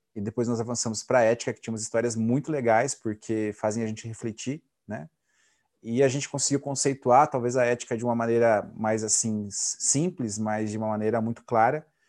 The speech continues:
que era fazer aquilo, né, que a gente poderia contar pra todo mundo, sem ter que esconder a verdade de ninguém, de nenhuma parte. Então, pra avançar agora nesse, nesse assunto e,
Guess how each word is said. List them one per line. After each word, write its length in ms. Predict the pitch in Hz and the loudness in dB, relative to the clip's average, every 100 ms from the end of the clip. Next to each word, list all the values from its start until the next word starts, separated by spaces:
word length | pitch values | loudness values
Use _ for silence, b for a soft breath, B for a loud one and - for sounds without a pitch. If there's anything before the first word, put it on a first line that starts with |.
| _ _ _ | _ _ _
que 100 | 113 | 0
era 260 | 123 135 | 2 0
fazer 420 | 131 - 131 120 | -2 -4 0 2
aquilo, 420 | 139 - 139 156 143 | 0 0 -2 0 0
né, 280 | 135 165 _ _ _ _ _ _ | 0 -2 _ _ _ _ _ _
que 420 | _ - 117 117 117 | _ -8 -4 0 0
a 60 | |
gente 160 | 117 - | 0 -2
poderia 260 | 123 117 | 0 0
contar 220 | 120 127 123 | 0 -2 -4
pra 100 | 127 | -4
todo 220 | 127 127 | -6 -4
mundo, 360 | 123 131 131 | -2 -2 -4
sem 160 | 110 113 | -6 -8
ter 120 | 107 | -10
que 60 | - | -12
esconder 440 | - 110 107 110 | -8 -4 0 0
a 40 | 107 | 0
verdade 380 | 110 104 107 104 | -2 -2 -4 -6
de 100 | 107 | -4
ninguém, 580 | 117 107 104 117 120 | -4 -6 -6 -6 -6
de 100 | 110 | -6
nenhuma 280 | 110 110 117 | -6 -4 -6
parte. 440 | - - - - _ _ _ _ _ _ _ _ _ b b b b b b | -6 -18 -20 -20 _ _ _ _ _ _ _ _ _ b b b b b b
Então, 140 | - 185 | 2 6
pra 100 | 220 | 8
avançar 320 | 202 - 170 | 8 8 6
agora 320 | 143 139 139 | 8 6 6
nesse, 420 | 123 120 - 110 110 | 4 4 2 0 -2
nesse 240 | 110 - | -4 -2
assunto 680 | 101 - 156 170 160 110 - | -2 0 0 -2 -6 -12 -8
e, 160 | 104 | -8